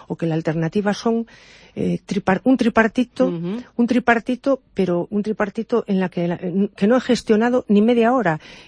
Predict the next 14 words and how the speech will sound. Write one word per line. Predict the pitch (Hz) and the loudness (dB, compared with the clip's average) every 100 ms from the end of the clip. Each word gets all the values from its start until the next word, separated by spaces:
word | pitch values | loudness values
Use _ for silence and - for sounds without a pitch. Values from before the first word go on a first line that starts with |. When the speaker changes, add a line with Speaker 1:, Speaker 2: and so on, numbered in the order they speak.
| - | -12
Speaker 1:
eh, | 156 170 170 - | -6 -4 -6 -8
que | - | -4
no | 196 | -2
saben | 233 - 254 254 262 262 | -2 -2 -2 -2 -4 -4
lo | 196 180 | -4 -2
que | 208 | -2
es | 208 | -2
un | 214 | -2
gobierno, | 180 175 156 156 156 | 0 -2 -4 -6 -8
que | - 185 180 | -6 -6 -4
no | - 208 | -2 -2
sabemos | 220 226 247 247 254 208 | 0 -2 -2 -2 -2 0
ni | 202 | 0
siquiera | 180 185 - 226 240 | -2 -8 -4 -4 -4